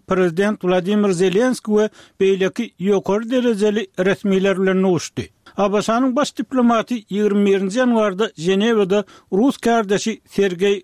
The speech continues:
Lavrov bilen hem duguşýar. Orsiýetiň Ukrain serhedine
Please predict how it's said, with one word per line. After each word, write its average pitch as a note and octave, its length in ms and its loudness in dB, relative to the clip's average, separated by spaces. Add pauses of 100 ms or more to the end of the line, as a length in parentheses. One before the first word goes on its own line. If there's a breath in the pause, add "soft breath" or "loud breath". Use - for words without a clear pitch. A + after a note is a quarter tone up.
Lavrov G3 500 0
bilen G3 260 0
hem F#3 200 0 (140)
duguşýar. F3 440 0 (400 soft breath)
Orsiýetiň A3 680 -2
Ukrain A#3 440 0
serhedine A#3 680 0